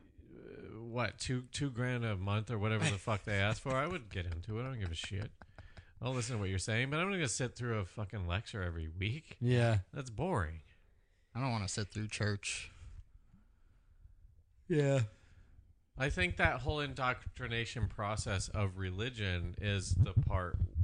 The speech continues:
Speaker 1: where people are like, "Well, no, this sucks. I'm not gonna sit here and listen to this."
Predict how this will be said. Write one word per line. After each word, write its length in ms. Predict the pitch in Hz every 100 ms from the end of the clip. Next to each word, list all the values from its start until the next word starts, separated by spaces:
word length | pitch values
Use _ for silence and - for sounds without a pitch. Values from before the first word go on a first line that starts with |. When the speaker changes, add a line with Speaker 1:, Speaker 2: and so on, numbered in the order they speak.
| - - -
Speaker 1:
where 200 | 98 87
people 300 | 110 85 95
are 80 |
like, 200 | 87 80 82
"Well, 140 | 95
no, 180 | 95 98
this 160 | 90 90
sucks. 500 | - 95 78 - -
I'm 80 |
not 100 | 95
gonna 120 | 95 87
sit 240 | - 76
here 160 | 82 80
and 100 | 76
listen 260 | 80 -
to 60 | -
this." 180 | -